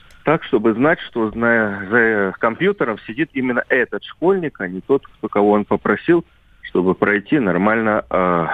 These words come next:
дополнительные испытания. Может быть, эти дополнительные испытания будут отменены. Вот это все, я думаю, что мы узнаем в течение, там, трех-четырех дней. Я хочу про-, прорекламировать нашу программу «Родительский вопрос» в воскресенье. А,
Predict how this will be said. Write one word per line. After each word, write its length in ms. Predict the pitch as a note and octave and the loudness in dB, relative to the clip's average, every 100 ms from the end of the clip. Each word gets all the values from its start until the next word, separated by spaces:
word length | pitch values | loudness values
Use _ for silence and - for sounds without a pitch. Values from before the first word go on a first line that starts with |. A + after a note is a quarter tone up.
| - - | -4 -6
дополнительные 580 | - F#2+ A2+ B2+ A2+ G#2+ | -4 -2 2 0 0 -4
испытания. 540 | - - - D2 D2 B1+ - - | -4 -6 -4 -6 -6 -10 -12 -2
Может 420 | A2+ E3 A3+ G3 | 4 4 4 0
быть, 120 | C3+ - | -4 -4
эти 220 | B2 A#2+ | -6 -4
дополнительные 560 | G#2 - A2+ G2+ - G#2+ | -4 -4 -4 -4 -4 -6
испытания 400 | - - F3 C#3 | -4 -2 0 -2
будут 380 | F#2+ D#3+ E3 - | -2 -2 -2 -2
отменены. 800 | C3+ D#3 D3 D3+ D#3 D#3 A2+ F2+ - - - - _ - - - | -2 -2 -6 -16 -10 -8 -6 -6 -8 -16 -20 -20 _ -20 -14 0
Вот 180 | A2+ | 2
это 280 | F3 D#3+ C3+ | 2 2 -2
все, 240 | - - A3+ | -4 0 4
я 120 | C#3 | 4
думаю, 300 | A#2 D#3+ D3 | 2 0 0
что 220 | - A2+ | -2 -2
мы 180 | B2 C#3 - - - - | 0 0 -6 -16 -16 -2
узнаем 420 | A2+ A#2 F3 F3 | 0 2 2 2
в 60 | - | -2
течение, 420 | G#2+ - D3+ B2 | -8 -2 0 2
там, 180 | G2+ F#2+ | 0 0
трех-четырех 720 | B2+ C3+ - - A2+ A2+ - - - - | 0 0 -4 -2 0 0 -2 -18 -20 -20
дней. 400 | - G2+ A2 E2+ | -10 2 4 4
Я 140 | G2 F3+ | 4 2
хочу 260 | F3+ - | 0 -2
про-, 220 | E3 D3 D3 | -4 -2 -4
прорекламировать 1120 | C#3+ D3+ D3 D3 - E3 D#3+ B2 A#2 A2+ - | -4 0 2 2 0 -2 0 2 2 0 -2
нашу 460 | A#2+ A2+ A#2+ A#2 A#2 | -2 -2 -6 -8 -4
программу 460 | B2+ B2+ D#3 A3 G3 | -2 0 2 0 0
«Родительский 460 | C3 B2 - - | -2 -4 -10 -4
вопрос» 400 | A#2+ A#2+ F3 G#3+ | -2 0 2 0
в 80 | - | 0
воскресенье. 720 | C3 - B2 - A#2+ G#2+ D#3 - _ - - - - - | -8 -8 -12 -2 2 4 2 -2 _ -20 -20 -20 -20 -4
А, 400 | - G#2+ G#2+ | 2 4 4